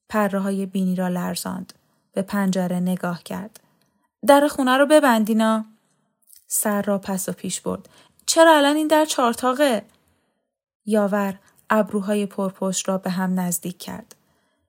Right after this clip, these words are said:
«دستور دادن باز باشه. ما حق نداریم ببندیم.»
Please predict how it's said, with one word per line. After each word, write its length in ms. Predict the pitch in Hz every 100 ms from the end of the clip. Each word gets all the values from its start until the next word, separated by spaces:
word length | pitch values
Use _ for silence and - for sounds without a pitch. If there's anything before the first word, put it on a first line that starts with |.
| _ _ _ _
«دستور 380 | 247 240 233 254
دادن 340 | 254 240 240 240
باز 260 | 240 247
باشه. 360 | 208 190 190 - - -
ما 100 | 269
حق 220 | 269 269
نداریم 400 | 269 269 269 220
ببندیم.» 560 | 190 185 185 185 190